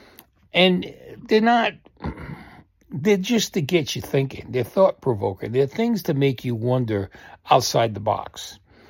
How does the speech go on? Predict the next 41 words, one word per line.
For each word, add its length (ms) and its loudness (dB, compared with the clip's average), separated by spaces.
But 140 8
a 40 6
lot 340 0
of 120 -4
times, 840 -4
depending 460 -2
on 120 0
the 100 -2
questions 520 -4
you 140 -2
ask, 240 -2
don't 260 2
bring 240 0
you 200 0
outside. 500 0
They 120 -6
keep 300 -10
you 140 -4
inside. 640 -4
So 120 2
you 120 8
have 140 2
to 80 -10
think 200 2
about 240 0
that. 180 -4
You 100 0
have 160 0
to 80 -4
think 200 -8
of 100 -10
questions 480 -2
that 180 -4
are 60 -6
gonna 220 -8
make 420 -4
you 80 -2
step 460 0
outside 560 2
of 120 -8
yourself, 580 -12